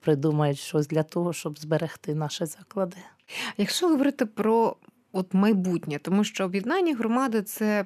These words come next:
Speaker 2: перший крок, і він, е, це такі нові можливості, це вудочка, яка даються громадам на місця, територіям, щоб вони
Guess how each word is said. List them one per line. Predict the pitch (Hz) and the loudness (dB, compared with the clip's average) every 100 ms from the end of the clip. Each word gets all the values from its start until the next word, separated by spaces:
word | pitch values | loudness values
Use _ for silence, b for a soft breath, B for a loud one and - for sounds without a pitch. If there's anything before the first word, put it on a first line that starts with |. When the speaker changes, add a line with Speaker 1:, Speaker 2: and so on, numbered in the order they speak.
| - | 0
Speaker 2:
перший | 220 214 - 156 | -2 -2 -6 -6
крок, | - 135 - - | -6 -6 -6 -6
і | 175 185 | 0 0
він, | 180 220 254 247 | 2 2 4 4
е, | 226 208 202 B B B - | 2 0 -4 B B B -16
це | - 233 | -2 -2
такі | 220 - | -2 0
нові | 240 233 254 | 2 4 4
можливості, | 240 214 320 415 294 - 214 196 180 135 | 2 2 0 2 0 -2 -2 0 0 -2
це | - | 0
вудочка, | 202 202 165 160 - | 2 4 2 0 -6
яка | - - | -8 -6
даються | 175 185 240 285 220 | -2 0 0 0 0
громадам | 202 220 269 330 254 | 0 0 0 0 2
на | 208 | 2
місця, | 185 190 - | 2 0 -2
територіям, | 262 202 190 247 247 202 | -2 -2 0 2 2 0
щоб | 196 196 | -2 -4
вони | 185 190 208 226 | -2 0 2 2